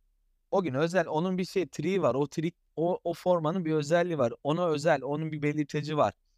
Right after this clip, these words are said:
O yüzden kıymetli. N F T'leri de öyle ya da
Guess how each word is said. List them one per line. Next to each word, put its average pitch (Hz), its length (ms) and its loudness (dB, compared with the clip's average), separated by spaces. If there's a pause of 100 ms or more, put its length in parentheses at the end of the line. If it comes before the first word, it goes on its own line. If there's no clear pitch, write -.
(240)
O 185 120 2
yüzden 180 280 0
kıymetli. 170 580 0 (300)
N 175 200 2
F - 60 -14
T'leri 185 360 -2
de 143 60 2
öyle 117 140 2
ya 151 160 2
da 165 160 2